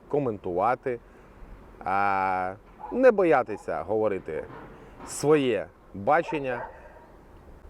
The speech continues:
тому що, може, десь я в коментарях не відповідаю,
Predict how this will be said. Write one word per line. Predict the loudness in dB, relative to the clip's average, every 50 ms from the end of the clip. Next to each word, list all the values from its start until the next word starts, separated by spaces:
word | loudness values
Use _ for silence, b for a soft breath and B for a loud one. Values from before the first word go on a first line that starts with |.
| -20 -10 -2
тому | -2 0 2 2 0
що, | -2 -2 0 2 4 6 6 6 4 2 0 -2 -6 -16 -20 -20 -20 -20 -20 -20 -16 -2
може, | 0 2 2 2 0
десь | 2 4 4 4 4 2 0
я | 0 0 0 -4 -8 -16 -16 -6
в |
коментарях | -4 -2 -2 -2 -2 0 0 2 2 2 0 -2 -2
не | 0 2 2
відповідаю, | 2 2 2 2 4 4 4 4 4 4 4 2 2